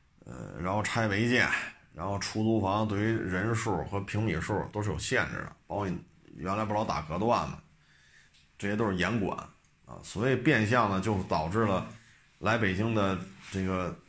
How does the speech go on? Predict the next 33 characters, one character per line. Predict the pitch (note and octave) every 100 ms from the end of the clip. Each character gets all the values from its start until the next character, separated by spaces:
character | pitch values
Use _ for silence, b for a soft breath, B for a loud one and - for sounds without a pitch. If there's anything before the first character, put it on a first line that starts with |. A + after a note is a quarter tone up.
| _ -
是 | G#2+
吧， | F#2+ D#2+
北 | F2+ F2+
漂 | G2+ A#2 A2 -
就 | F#2+
逐 | - F#2+
渐 | G#2+
在 | F2
减 | D#2+ E2 F2
少。 | D#2+ - - _ _ _ _
啊， | - - _ b b b b b b b b _ -
呃， | A#1 A1+ - G1+ G#1 D2+
但 | B2+ A#2+
是 | B2+
就 | D3
这 | C3 B2+
样， | A#2 - -
北 | F#2
京 | F#2+
的 | A#2+
房 | F#2+ F#2+ A2
价 | G2
还 | - G2+ G#2
是 | G#2 F2+
这 |
么 | F2+ E2+
高。 | F2+ - - _
啊， | - A#1+
为 | G2+ B2
什 | A2
么 | G#2
呢？ | A2 G2+
这， | G2+